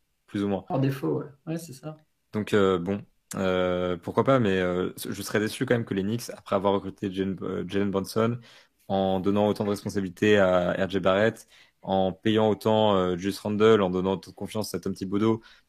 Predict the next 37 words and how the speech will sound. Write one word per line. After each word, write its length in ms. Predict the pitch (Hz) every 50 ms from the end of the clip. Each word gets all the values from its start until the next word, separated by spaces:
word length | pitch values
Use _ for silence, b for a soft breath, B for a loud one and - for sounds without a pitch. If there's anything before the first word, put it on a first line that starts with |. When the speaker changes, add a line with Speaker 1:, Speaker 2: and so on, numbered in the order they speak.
| _ -
Speaker 1:
en 80 | 98
coupant 320 | - - 107 - - 117 113
Derrick 240 | 110 110 110 107
Rose 280 | - - 123 120 117 104
et 40 | 104
Evan 120 | 101 101
Fournier 220 | 98 - 110 107 104
de 60 | 95
la 60 | 98
rotation, 460 | 95 95 92 98 - - 123 127 127 b b b b b b _ _ _ _
fassent 260 | - - 101 98 90
juste 200 | 98 110 107 -
huitième 540 | - 113 104 - - 117 120 127 127 127 127 b b b b _ _
et 80 | -
se 100 | 98 -
fassent 180 | - 107 101 -
sortir, 300 | - 101 - - - 117
euh, 180 | 110 107 104 98
des 80 | 95 92
playoffs, 480 | 85 - 101 104 110 110 107 - - -
euh, 280 | 95 92 92 90 90 90
au 60 | 87
premier 260 | - - 101 98 95
tour. 260 | - 110 117 127 - _ _ _ _ _ _
Ce 100 | - -
serait 120 | - - 101
un 60 | 101
peu 120 | - 117
décevant, 420 | 110 110 107 - 104 101 110 123 127
mais 200 | 117 101 92 85
c'est 760 | - - - 95 92 90 90 87 87 87 87 85 85 82 - - - _ _
ce 180 | - - -
vers 160 | 107 104 98 -
quoi 100 | - 104
ils 40 |
se 100 | - -
dirigent. 380 | 90 92 92 90 85 82 - -